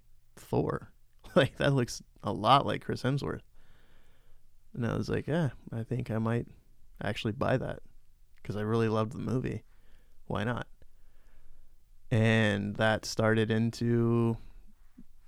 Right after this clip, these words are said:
not even collecting M C U figures anymore and collecting all comic characters, which is crazy. But, like, it, it's weird how things kinda spiral like that. Um,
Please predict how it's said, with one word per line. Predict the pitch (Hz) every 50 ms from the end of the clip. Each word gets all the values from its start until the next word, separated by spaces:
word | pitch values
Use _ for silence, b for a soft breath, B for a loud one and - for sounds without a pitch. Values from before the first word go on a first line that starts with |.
| - -
not | 131 123 123 120 120 120 123 127
even | 123 127 120
collecting | - 147 135 127 - 147 139 135
M | 135 139
C | - - 143 143
U | 139 143 147
figures | 143 147 135 123 131 127 123
anymore | 131 127 123 123 123 120 117
and | 117 117
collecting | 117 123 120 117 110 - 117 113
all | 113 113 110 104
comic | - - 117 113 117 113 - - - - - - - - - - - - - - - -
characters, | - 123 110 110 107 - 113 107 104 107 117
which | 117 113 -
is | 113 107
crazy. | - - 123 110 113 117 - 107 110 107 113 - - - - - - - - - - - - -
But, | 131 117 113 113 - -
like, | 117 110 110 110 110 - - - - - - -
it, | - 117 120 120 117 117 110 113 120
it's | 120 117 - -
weird | 117 117 120 123 131 143 147 131
how | 127 120 117
things | - 127 120 117 113 -
kinda | - 127 120 113 104
spiral | - - - 131 151 143 117 101 104 104 - - - - -
like | - 113 113 -
that. | - 113 113 - - - - - - - - - - - - - - - - - - -
Um, | 120 110 101 104 104 104 107 110